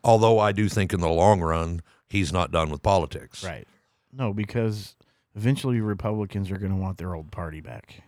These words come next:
Speaker 1: Yeah.
Speaker 2: You know.
Speaker 1: Uh, you would think
Speaker 2: May-,
Speaker 1: so.
Speaker 2: maybe
Speaker 1: Y-,
Speaker 2: not.
Speaker 1: maybe not. Yeah.
Speaker 2: I mean, maybe fucking DeSantis gets in there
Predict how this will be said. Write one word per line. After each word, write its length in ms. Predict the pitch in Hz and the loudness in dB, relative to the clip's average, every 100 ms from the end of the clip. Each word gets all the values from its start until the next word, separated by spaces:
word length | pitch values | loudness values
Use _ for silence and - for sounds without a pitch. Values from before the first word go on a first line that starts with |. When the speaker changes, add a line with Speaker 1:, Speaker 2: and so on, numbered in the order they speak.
| _ _ _ _ _ _ _ - | _ _ _ _ _ _ _ -2
Speaker 1:
Yeah. 240 | 160 233 - - _ | 0 0 -4 -14 _
Speaker 2:
You 120 | 87 | -10
know. 240 | 69 50 - - _ _ - | -10 -10 -14 -20 _ _ -10
Speaker 1:
Uh, 60 | - | -4
you 160 | 170 160 | 4 6
would 140 | 131 | 8
think 200 | 214 277 156 | 4 0 4
Speaker 2:
May-, 80 | |
Speaker 1:
so. 340 | 147 180 247 277 _ | 6 6 4 -2 _
Speaker 2:
maybe 320 | 117 120 170 | -4 -2 0
Speaker 1:
Y-, 40 | 151 | 0
Speaker 2:
not. 240 | 113 87 | -2 -4
Speaker 1:
maybe 240 | 90 90 | -4 -2
not. 300 | 87 90 - - _ - | 0 -2 -2 -12 _ -4
Yeah. 160 | 87 | 0
Speaker 2:
I 60 | 113 | 2
mean, 160 | 110 101 | 4 4
maybe 280 | 120 139 131 | 4 4 4
fucking 320 | 143 131 127 | 2 2 0
DeSantis 500 | 117 131 127 123 - | 0 0 0 0 -4
gets 220 | 101 - | -6 -2
in 120 | 101 | 0
there 320 | 98 98 101 | 2 2 -2